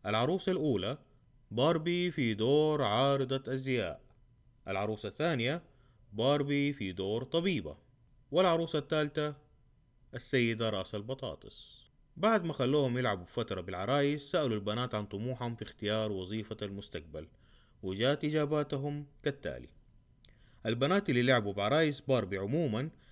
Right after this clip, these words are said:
اختاروا وظائف تعرف باسم بينك Color Jobs، زي مدرسة، أمينة مكتبة، مضيفة. بينما البنات اللي لعبوا بعروسة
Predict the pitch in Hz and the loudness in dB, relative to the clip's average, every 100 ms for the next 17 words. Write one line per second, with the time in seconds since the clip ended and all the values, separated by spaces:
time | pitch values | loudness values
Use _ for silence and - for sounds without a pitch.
0 | - - - - 196 214 196 147 147 165 | -20 -14 -12 0 4 6 6 4 4 2
1 | 160 - 156 127 107 110 113 139 147 139 | 2 2 2 2 0 -2 -2 0 0 -2
2 | 120 147 165 - 147 127 120 117 110 78 | 0 0 0 -2 2 2 2 -2 -4 -4
3 | - - - - - - - - - - | -8 -18 -20 -20 -20 -20 -20 -20 -20 -12
4 | 117 156 123 147 - - - - 110 113 | 0 2 2 0 -8 -20 -20 -8 -2 2
5 | 135 98 92 110 139 - 92 101 95 92 | 2 2 -2 -4 -6 -6 -6 -4 -4 -6
6 | 113 - 87 87 113 - - - 160 175 | -6 -4 -4 -4 -8 -10 -20 -8 -2 2
7 | 101 - - - - - - - - - | 0 -2 -16 -20 -20 -20 -20 -20 -20 -16
8 | - 214 214 147 117 131 165 160 117 123 | 2 4 6 4 2 2 0 0 0 4
9 | 143 117 104 98 107 135 120 98 | 4 4 0 0 2 0 0 -4